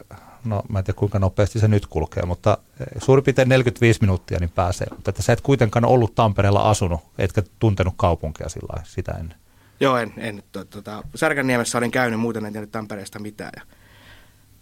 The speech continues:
Speaker 2: lähdin kaupungille kiertelemään etsiä työpaikkoja ja sitten o-, päädyin Saludiin myöskin ja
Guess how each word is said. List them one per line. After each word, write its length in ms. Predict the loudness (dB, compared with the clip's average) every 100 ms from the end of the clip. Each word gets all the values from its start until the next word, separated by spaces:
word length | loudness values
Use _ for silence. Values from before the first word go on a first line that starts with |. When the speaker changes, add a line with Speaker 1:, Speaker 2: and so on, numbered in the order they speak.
| _ -8
Speaker 2:
lähdin 180 | -4 -2
kaupungille 360 | -2 0 -2 -2
kiertelemään 440 | -2 -2 -2 -4 -6
etsiä 160 | -12 -6
työpaikkoja 600 | -6 -6 -10 -12 -14 -12
ja 120 | -14 -18 _ _ _ _ _ _ _ _ _ -20 -18 -8
sitten 400 | -8 -4 -4 -4 -10 -20 -20 -20 -20 -20 -20 -20 -20 -20 -20 -20 -20 -20 -20 -20 -20 -20 -20 _
o-, 80 | -16 -16 _ -20 -6
päädyin 320 | -2 0 0
Saludiin 480 | 0 2 2 2 0
myöskin 440 | 0 -2 -4 -8
ja 120 | -8